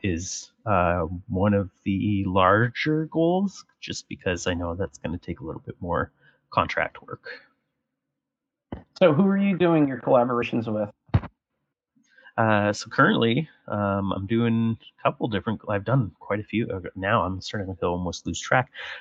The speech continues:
Speaker 1: Um, but I, what started out where I was doing <laughs> almost, like, unapproved collaborations, I would just find people that I really liked and that were, like,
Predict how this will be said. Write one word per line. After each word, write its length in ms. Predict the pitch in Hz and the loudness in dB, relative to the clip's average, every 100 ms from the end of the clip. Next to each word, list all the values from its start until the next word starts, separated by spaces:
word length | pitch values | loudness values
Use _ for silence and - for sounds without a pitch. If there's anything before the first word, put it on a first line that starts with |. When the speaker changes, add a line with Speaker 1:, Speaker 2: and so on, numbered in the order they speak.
| - | -2
Speaker 1:
Um, 260 | 107 101 92 | 2 2 4
but 220 | 92 - | 2 4
I, 400 | 104 98 95 - - | 4 4 2 -2 -8
what 280 | 69 117 101 | -4 -2 -2
started 400 | - - 156 156 | 0 4 6 6
out 300 | 92 120 120 | 6 4 4
where 260 | 110 101 95 | 4 4 4
I 240 | 95 98 | 4 2
was 200 | 92 87 | 0 -2
doing 340 | 107 107 110 98 | 0 2 2 -2
<laughs> 60 | - - _ _ _ _ _ _ - | -10 -16 _ _ _ _ _ _ 0
almost, 480 | 110 101 92 - | 2 2 0 -2
like, 320 | 92 87 - - _ | -2 -2 -6 -16 _
unapproved 640 | 101 104 104 - 90 107 - | 0 2 0 -2 -2 -2 -4
collaborations, 840 | - 123 123 117 117 123 - 139 95 | 0 2 2 0 2 2 2 -2 -2
I 80 | |
would 120 | 95 - | -4 -6
just 200 | 95 - | -10 0
find 240 | 87 90 | 2 2
people 340 | - 98 95 90 | -2 -4 -2 -2
that 140 | 87 | -2
I 40 | |
really 260 | 82 90 87 | -2 -2 -2
liked 380 | 80 85 - - - - - | -2 -2 -4 -12 -20 -14 -2
and 120 | 92 | -2
that 120 | 82 - | -2 -4
were, 120 | 85 | 0
like, 200 | 87 | 0